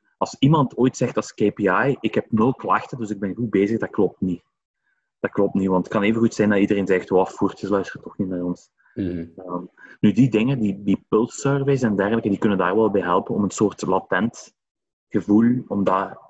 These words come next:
Speaker 1: om dat meer expliciet te maken.
Speaker 2: Ja. Ja.
Speaker 1: De, ja, de kans dat ze bij u aan uw bureau komen staan is relatief klein. Eh, jammer genoeg, want dan kunnen we tenminste een gesprek hebben, maar dat
Speaker 2: Mhm.
Speaker 1: wacht ik niet.
Speaker 2: Ja. Ietsje meer low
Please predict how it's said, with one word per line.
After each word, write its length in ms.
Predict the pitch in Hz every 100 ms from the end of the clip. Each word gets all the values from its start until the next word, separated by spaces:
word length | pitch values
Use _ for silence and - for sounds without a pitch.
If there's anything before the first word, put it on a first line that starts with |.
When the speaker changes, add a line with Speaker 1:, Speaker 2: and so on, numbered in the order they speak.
| _ -
Speaker 1:
om 140 | 98
dat 120 | 92
meer 220 | 98 98
expliciet 520 | - - - 90 - -
te 80 |
maken. 400 | 101 87 - - _ _ _ _ _ _
Speaker 2:
Ja. 340 | 104 98 - _ _ _ _ _ _ _ _ - -
Ja. 140 | - 113
Speaker 1:
De, 200 | 113 202 - - _
ja, 220 | - 110 -
de 80 | 107
kans 240 | 127 143
dat 100 | 147
ze 80 | 139
bij 120 | 120
u 120 | 113 135
aan 140 | 131
uw 80 | 113
bureau 280 | 107 110 127
komen 220 | 135 123
staan 280 | - 104 101
is 220 | - -
relatief 500 | 104 104 95 - -
klein. 560 | - 82 80 82 - -
Eh, 380 | 92 90 85 82 - _ _ _ _ _ _ _ _
jammer 320 | 110 98 95
genoeg, 540 | 90 92 85 - - - _
want 160 | -
dan 120 | 98 -
kunnen 200 | 104 92
we 60 |
tenminste 300 | - 92 -
een 80 | 87
gesprek 340 | 85 - 82 -
hebben, 240 | 92 85
maar 400 | 82 - - _ _
dat 200 | - 95
Speaker 2:
Mhm. 0 |
Speaker 1:
wacht 240 | 82 - -
ik 60 |
niet. 160 | 85 82 _ _ _
Speaker 2:
Ja. 300 | - 95 - _ - - - -
Ietsje 560 | 113 - 143 123 120 113
meer 340 | 120 123 120
low 280 | 123 120